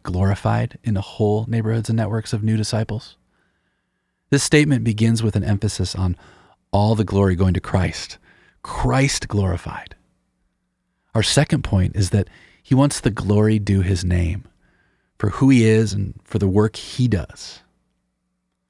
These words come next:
Psalm twenty-nine two reads, "Ascribe to the Lord the glory due his name. Worship the Lord in the splendor of holiness." In Isaiah forty-eight nine through eleven, God says,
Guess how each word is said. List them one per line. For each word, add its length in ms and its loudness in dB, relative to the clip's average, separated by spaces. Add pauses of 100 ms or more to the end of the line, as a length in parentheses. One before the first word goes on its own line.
(180)
Psalm 260 2
twenty-nine 640 2
two 340 0
reads, 360 -2 (500)
"Ascribe 540 0
to 60 -2
the 120 0
Lord 340 0
the 80 -4
glory 480 0
due 200 -2
his 180 -4
name. 340 -2 (840)
Worship 640 0
the 100 0
Lord 400 2
in 160 -4
the 80 0
splendor 760 -2
of 140 -8
holiness." 800 -8 (1120)
In 120 4
Isaiah 500 4
forty-eight 500 2
nine 220 2
through 180 -2
eleven, 300 2
God 240 -4
says, 240 -2